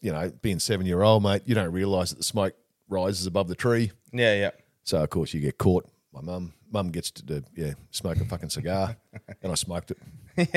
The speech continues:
Speaker 1: Didn't get sick. Anyway,
Speaker 2: Yeah.
Speaker 1: getting back, mate, I, yeah. So this particular afternoon, um, me and this, this, I'll call him, oh, his name's Brett.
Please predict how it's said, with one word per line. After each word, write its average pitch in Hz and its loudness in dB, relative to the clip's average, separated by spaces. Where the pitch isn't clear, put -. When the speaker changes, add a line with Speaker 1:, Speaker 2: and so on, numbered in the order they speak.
Speaker 1:
Didn't 104 6
get 80 -2
sick. 95 -2
Anyway, 117 6
Speaker 2:
Yeah. 107 4
Speaker 1:
getting 131 4
back, 113 4
mate, 104 0
I, 101 4
yeah. 101 6
So 127 8
this 143 4
particular 104 2
afternoon, 95 2
um, 85 0
me 127 6
and 107 6
this, 95 0
this, 87 -2
I'll 107 2
call 107 2
him, 78 0
oh, 104 0
his 101 0
name's 131 2
Brett. 110 4